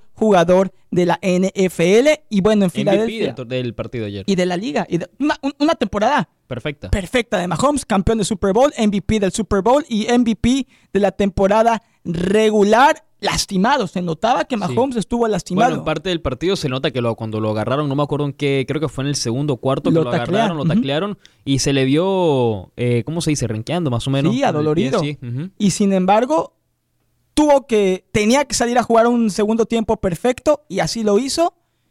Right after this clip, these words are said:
Speaker 1: Y por supuesto, los Chiefs, a mi parecer, justos campeones. Jalen Hurts creo que hizo un buen papel, más allá que regaló siete puntos. En ese fumble absurdo, creo que le dio frío a Jalen Hurts.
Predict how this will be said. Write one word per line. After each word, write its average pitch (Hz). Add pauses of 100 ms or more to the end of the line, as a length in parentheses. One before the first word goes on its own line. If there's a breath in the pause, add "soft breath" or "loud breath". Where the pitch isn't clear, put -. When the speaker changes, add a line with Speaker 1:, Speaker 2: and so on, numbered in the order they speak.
(120)
Speaker 1:
Y 196
por 196
supuesto, 196
los 180
Chiefs, -
a 175
mi 175
parecer, 185
justos 233
campeones. 262 (560)
Jalen 254
Hurts 269
creo 226
que 233
hizo 214
un 190
buen 208
papel, 269
más 190
allá 190
que 208 (280)
regaló 175
siete 175
puntos. - (180)
En 185
ese 202
fumble 202
absurdo, 220 (180)
creo 196
que 190
le 170
dio 190
frío 220
a 202
Jalen 190
Hurts. 220